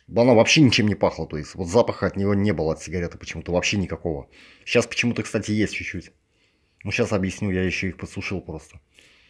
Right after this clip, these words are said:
Может, подсушил, появился запах, я не знаю, но я первый день нюхал, вообще запаха никакого не было, то есть. А, если, например, сотка или King Size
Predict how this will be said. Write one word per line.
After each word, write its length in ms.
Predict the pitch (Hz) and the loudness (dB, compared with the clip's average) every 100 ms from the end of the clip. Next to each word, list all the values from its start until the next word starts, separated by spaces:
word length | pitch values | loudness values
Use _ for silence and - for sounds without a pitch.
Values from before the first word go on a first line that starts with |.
| - - - _ - | -20 -20 -20 _ -4
Может, 220 | 107 - | -4 -4
подсушил, 440 | - 117 104 117 | -8 -6 -4 -4
появился 500 | - 101 98 120 - | -4 -2 -2 -2 -2
запах, 300 | 98 - - | -4 -4 -4
я 60 | 92 | -4
не 80 | 90 | -2
знаю, 200 | 104 95 | 0 2
но 80 | |
я 120 | 110 104 | 2 2
первый 260 | 113 107 | 2 0
день 140 | 107 104 | 2 0
нюхал, 240 | 110 87 | -2 0
вообще 220 | 92 - | 0 0
запаха 320 | 85 82 - | -4 -6 -6
никакого 360 | 85 82 80 78 | -8 -6 -6 -6
не 120 | 76 | -8
было, 200 | 67 67 | -10 -14
то 120 | - | -16
есть. 180 | 64 - _ _ _ _ _ _ _ _ _ _ 101 | -18 -20 _ _ _ _ _ _ _ _ _ _ -8
А, 140 | 95 | -6
если, 260 | 92 104 107 | -2 -2 -2
например, 340 | 90 95 92 | -2 0 0
сотка 420 | 80 - 92 - 87 | -2 -4 -4 -4 -6
или 280 | 87 76 - - - - - - - | -4 -6 -10 -20 -20 -18 -20 -18 -10
King 140 | 95 | -8
Size 240 | - 98 | 0 0